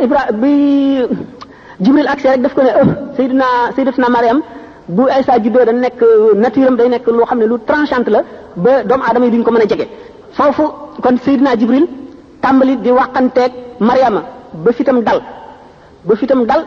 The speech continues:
bu mu ko naan, "إني أعوذ بالرحمن منك إن كنت تقيا." قال: "إنما أنا رسول ربك لأهب لك غلاما زكيا." Mu naan ko: "أن يكون لي غلام ولم يمسسني بشر." Di waxante ak moomu foofu,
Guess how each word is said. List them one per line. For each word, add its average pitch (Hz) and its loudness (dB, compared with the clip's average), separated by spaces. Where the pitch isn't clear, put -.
bu 165 0
mu 233 2
ko 269 2
naan, 277 0
"إني 285 4
أعوذ 262 2
بالرحمن 262 0
منك 262 2
إن 262 2
كنت 262 -4
تقيا." 240 0
قال: 254 0
"إنما 294 2
أنا 277 0
رسول 254 0
ربك 262 0
لأهب 254 0
لك 262 2
غلاما 254 0
زكيا." 233 0
Mu 214 0
naan 302 2
ko: - -4
"أن 302 2
يكون 277 2
لي 269 0
غلام 262 2
ولم 226 4
يمسسني 262 0
بشر." 254 0
Di 185 0
waxante 311 2
ak 269 2
moomu 277 2
foofu, 311 2